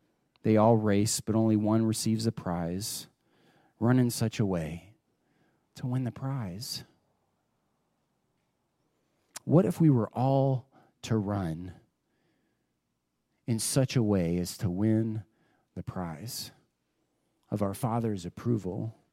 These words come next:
of our King's approval? "Jesus, I'm doing this for you. Jesus, I'm doing this for you. Father, I'm doing this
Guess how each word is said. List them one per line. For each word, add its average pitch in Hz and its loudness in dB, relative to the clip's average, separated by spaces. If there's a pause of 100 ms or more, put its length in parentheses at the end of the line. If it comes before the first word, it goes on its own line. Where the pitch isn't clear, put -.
(720)
of 110 -2
our 98 -2
King's 104 -2 (580)
approval? 127 -2 (1500)
"Jesus, 131 -4
I'm - -6
doing 127 8
this 147 -2
for 127 -4
you. 127 0 (1800)
Jesus, 151 -8
I'm 170 -4
doing 175 -2
this 165 -2
for 147 -8
you. 175 -2
Father, 190 2 (240)
I'm 156 8
doing 190 6
this 180 4